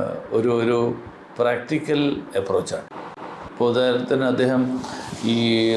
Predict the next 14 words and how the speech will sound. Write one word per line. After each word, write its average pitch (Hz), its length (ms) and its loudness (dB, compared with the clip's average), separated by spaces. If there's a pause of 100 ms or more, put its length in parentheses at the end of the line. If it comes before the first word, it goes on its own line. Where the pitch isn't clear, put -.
(120)
സ്വച്ഛ 123 240 2
ഭാരതിൻ്റെയൊക്കെ 131 880 2
പറഞ്ഞപ്പോൾ 104 480 0 (800)
അദ്ദേഹം 127 280 2
ഹൈജീൻ, 123 540 4 (640)
ഏഹ്, 120 260 2 (100)
ഇതാക്കാൻ 123 300 2
വേണ്ടി 123 160 0
അദ്ദേഹം 123 380 2
ഗുജറാത്ത് 127 420 2
മുഖ്യമന്ത്രിയായിരുന്ന 120 720 2
കാലത്ത് 110 320 2
അദ്ദേഹം 113 300 2
എല്ലാ 113 240 2